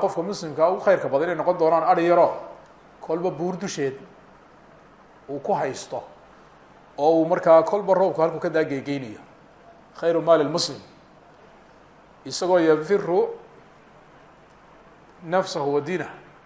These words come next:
Diintiisii uu la cararay iyo naftiisii. Muxuu kala cararay? Fitanka jira. Fitankii waxba kama qaban karayo, laakiin wuxuu yidhi, "Hadduu si aanad fitnada ugu fitnoobin." Markaa buurahaasuu iska tegay, xoolihiisii buuraha cidlada ah, ee aanay cidina inta badan soo gaadhaynin,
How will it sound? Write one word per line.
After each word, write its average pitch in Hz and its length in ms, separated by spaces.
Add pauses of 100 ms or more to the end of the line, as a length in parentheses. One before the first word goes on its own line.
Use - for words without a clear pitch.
(600)
Diintiisii 190 500
uu 180 60
la 180 100
cararay 131 380 (440)
iyo 147 140
naftiisii. 170 540
Muxuu 151 200
kala 185 140
cararay? 156 260
Fitanka 185 360
jira. 120 220 (500)
Fitankii 190 380
waxba 190 200
kama 185 200
qaban 175 180
karayo, 180 220
laakiin 165 240
wuxuu 160 220
yidhi, - 20
"Hadduu 175 200
si 180 140
aanad 175 200
fitnada 175 400
ugu 190 120
fitnoobin." 139 540 (1200)
Markaa 170 200
buurahaasuu 196 580
iska 196 220
tegay, 175 300
xoolihiisii 185 560
buuraha 180 440
cidlada 156 280
ah, 101 140 (1600)
ee 147 80
aanay 175 300
cidina 175 220
inta 214 180
badan 180 180
soo 185 200
gaadhaynin, 151 400